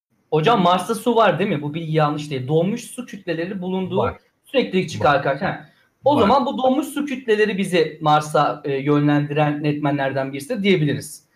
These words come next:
Speaker 1: Orada
Speaker 2: Evet.
Speaker 1: canlının olma-, olduğu
Speaker 2: Yani
Speaker 1: düşünmemiz.
Speaker 2: bir de mesela bizden müteahhitlerin, Türk müteahhitlerin oraya gitmesi lazım. Bir gidip de şöyle kazı verseler doğru dürüst Mars'ın
Speaker 1: Çok güzel
Speaker 2: toprağına
Speaker 1: kazarız.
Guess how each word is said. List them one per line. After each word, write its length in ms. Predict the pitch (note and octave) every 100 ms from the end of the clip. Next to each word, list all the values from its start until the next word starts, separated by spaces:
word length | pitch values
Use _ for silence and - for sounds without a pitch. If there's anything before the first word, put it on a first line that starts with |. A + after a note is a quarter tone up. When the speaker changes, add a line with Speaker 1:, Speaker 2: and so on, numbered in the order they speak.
| _ _
Speaker 1:
Orada 240 | D#3 D#3 D#3+
Speaker 2:
Evet. 100 | D#3
Speaker 1:
canlının 400 | D3 D3 D3 C#3+
olma-, 360 | B2+ B2 A#2+ B2
olduğu 240 | C3+ C3 B2
Speaker 2:
Yani 60 |
Speaker 1:
düşünmemiz. 380 | A#2+ - A#2 F3+
Speaker 2:
bir 60 | D#3+
de 100 | D3+
mesela 520 | C3 - C3+ B2 A#2
bizden 340 | A#2+ C3 E3
müteahhitlerin, 840 | F3 C#3 A#2 G2+ F#2 - - - F#2
Türk 280 | A#2 A2
müteahhitlerin 600 | G#2 G2 F#2 F2 - G2
oraya 240 | F#2+ D2 F2
gitmesi 500 | E2+ - - - -
lazım. 200 | G2+ - _
Bir 140 | G2 B2+
gidip 360 | B2+ A#2+ C#3+
de 100 | A2+
şöyle 260 | G2 G#2+ G#2+
kazı 340 | - B2+ C#3
verseler 520 | C#3+ C3+ - A#2+ A#2+ A2
doğru 200 | A2 A2+
dürüst 400 | A#2 B2 - A2+
Mars'ın 220 | G#2+ D#3
Speaker 1:
Çok 100 | D3+
güzel 180 | D3 E3
Speaker 2:
toprağına 160 | D#3+
Speaker 1:
kazarız. 520 | D#3 C3 B2 - -